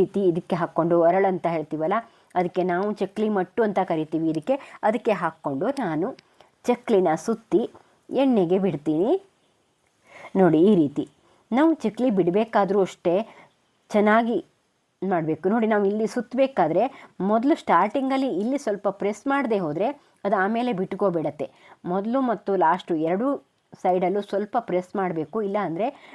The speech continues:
ಬಿಟ್ಟು ಬಿಟ್ಟು ಹೋಗ್ಬಿಡತ್ತೆ. ನೋಡಿ ಈ ರೀತಿ ಮಾಡ್ಕೋಬೇಕು. ಮತ್ತೊಂದನ್ನ ತೋರಿಸ್ತೀನಿ. ಈ ರೀತಿ ಮಾಡ್ಕೋಬೇಕು. ಮತ್ತೆ ನಾವು ಚಕ್ಲಿನ ಎಣ್ಣೆಗೆ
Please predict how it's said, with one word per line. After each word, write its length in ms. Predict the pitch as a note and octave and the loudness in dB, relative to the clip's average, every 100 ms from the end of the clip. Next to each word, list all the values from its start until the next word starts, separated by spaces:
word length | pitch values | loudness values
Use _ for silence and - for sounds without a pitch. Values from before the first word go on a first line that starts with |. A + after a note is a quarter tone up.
| - G3+ | -8 -6
ಬಿಟ್ಟು 180 | G#3+ A3 | -4 -4
ಬಿಟ್ಟು 200 | - B3 | -4 -2
ಹೋಗ್ಬಿಡತ್ತೆ. 560 | F#3 E3+ D#3 D3 D3 C3+ - F3+ | -2 -2 -2 -4 -6 -10 -6 -6
ನೋಡಿ 180 | D3 - G#3+ | -4 -4 -2
ಈ 40 | G3 | -2
ರೀತಿ 260 | C#3+ - B3+ _ _ _ _ - | -4 -8 -10 _ _ _ _ 0
ಮಾಡ್ಕೋಬೇಕು. 560 | G3 G3 D#3 B2+ C3 C#4 D4 | 2 2 -2 -2 -2 0 0
ಮತ್ತೊಂದನ್ನ 480 | G3 G#3 G#3+ G3+ F3+ E3+ | 0 0 2 2 2 0
ತೋರಿಸ್ತೀನಿ. 480 | D3 D3 - D3 A#3+ E4+ - _ - B3+ | -2 -2 -2 0 0 -4 -12 _ -4 -2
ಈ 40 | A#3+ | 0
ರೀತಿ 180 | A3+ F#3+ | 0 0
ಮಾಡ್ಕೋಬೇಕು. 640 | D3+ D3 C#3+ C#3+ C3+ G#3+ F#4 G4 _ _ _ _ - - A#3 | 0 -2 -4 -4 -2 0 0 -2 _ _ _ _ -12 -2 -2
ಮತ್ತೆ 220 | A#3+ D4+ C#4 | 2 2 4
ನಾವು 160 | C4 C#4 - _ _ _ _ _ _ - | 2 0 -2 _ _ _ _ _ _ -6
ಚಕ್ಲಿನ 440 | B3+ - D#4 A3+ D#3 G3 - - - A3+ | -4 2 4 4 2 0 -4 -4 2 4
ಎಣ್ಣೆಗೆ 300 | C4+ E4 | 4 2